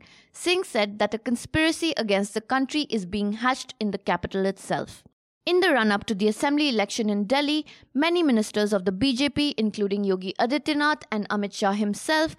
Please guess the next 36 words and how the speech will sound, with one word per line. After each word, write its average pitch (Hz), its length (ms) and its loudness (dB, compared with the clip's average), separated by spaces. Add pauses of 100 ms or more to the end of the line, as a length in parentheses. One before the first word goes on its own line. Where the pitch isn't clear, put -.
(200)
have 262 200 2
made 269 320 2
contentious 294 640 0
remarks 180 400 2
against 190 320 0
the 214 80 0
protesters 190 640 0
at 214 180 -2
Shaheen 180 380 0
Bagh. 156 280 0 (480)
Meanwhile, 240 580 4 (220)
A 302 120 4
I 320 200 4
M 220 120 2
I 196 100 2
M 190 200 2
chief - 320 -2
Asaduddin 311 640 0
Owaisi 196 500 -2 (260)
raised 349 340 2
concerns 214 540 0
that 214 200 -2
the 220 60 0 (140)
government 311 420 0
might 254 460 0
use 269 280 0
force 196 400 0
against 196 360 -2
the 196 60 -6
Shaheen 285 440 -2
Bagh 302 240 -2
protesters 190 720 -2 (280)
after 277 340 0
the 294 140 2
assembly 185 420 -2
election. 156 500 -4